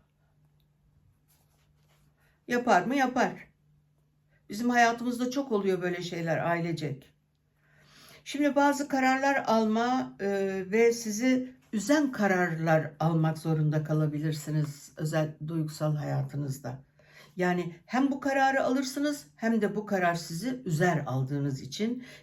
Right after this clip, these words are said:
Venüs ve Mars gezegeni, e, efendim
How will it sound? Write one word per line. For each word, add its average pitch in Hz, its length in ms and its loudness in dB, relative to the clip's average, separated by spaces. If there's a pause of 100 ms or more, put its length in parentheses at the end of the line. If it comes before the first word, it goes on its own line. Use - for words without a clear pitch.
Venüs 269 440 0
ve 190 100 0
Mars 233 360 -2
gezegeni, 170 760 -2 (600)
e, 175 60 -6 (720)
efendim 185 720 -2